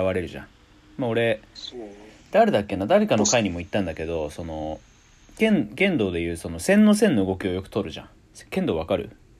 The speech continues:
Speaker 2: わかりますけど。
Speaker 1: 千の線、
Speaker 2: はい。
Speaker 1: 五の線わかる？
Speaker 2: わかります。
Speaker 1: うん。
Speaker 2: けど、あんまりそれ考えたことなかったな。
Speaker 1: あ、本当に。俺はね、
Speaker 2: はい。
Speaker 1: もう完全に五の線取りに行ってるから。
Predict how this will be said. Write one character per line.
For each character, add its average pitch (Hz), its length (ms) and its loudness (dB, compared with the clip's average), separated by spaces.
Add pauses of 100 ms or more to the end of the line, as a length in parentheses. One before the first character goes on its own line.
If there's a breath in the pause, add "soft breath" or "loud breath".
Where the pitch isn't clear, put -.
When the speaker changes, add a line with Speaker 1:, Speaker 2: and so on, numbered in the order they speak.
(1200)
Speaker 2:
わ 113 120 -2
か 123 60 -2
り 127 40 -6
ま 127 80 -6
す - 80 -6
け - 80 -16
ど。 82 220 -16 (140)
Speaker 1:
千 151 120 -4
の 160 140 0
線、 160 120 4
Speaker 2:
は 107 60 0
い。 98 80 -2
Speaker 1:
五 120 120 2
の - 80 4
線 101 180 0
わ 82 120 -6
か 90 120 -4
る？ - 140 -10 (760)
Speaker 2:
わ 110 80 -4
か 120 80 -4
り 117 60 -8
ま 113 100 -6
す。 - 200 -2 (120)
Speaker 1:
う 113 100 -2
ん。 - 20 0
Speaker 2:
け 95 80 0
ど、 - 260 -12 (160)
あ - 40 -6
ん 196 120 -8
ま 208 80 -4
り 202 60 -6
そ 208 160 0
れ 190 60 2
考 185 280 2
え 175 40 4
た - 80 2
こ - 80 -2
と 110 100 0
な 104 80 0
か - 60 -18
っ - 20 -20
た - 80 -6
な。 82 60 -4
Speaker 1:
あ、 80 40 -2 (380)
本 135 140 -2
当 135 100 -6
に。 98 220 -6 (300)
俺 196 160 6
は 226 140 4
ね、 190 200 4
Speaker 2:
は 85 60 -2
い。 76 40 -8
Speaker 1:
も 110 160 -2
う - 40 -4
完 196 160 4
全 185 140 0
に 180 100 0
五 135 120 4
の 180 100 4
線 151 180 4
取 104 200 0
り 82 40 -8
に 82 60 -8
行 80 40 -12
っ - 40 -20
て 92 60 -2
る 87 80 -6
か 76 100 -6
ら。 71 220 -6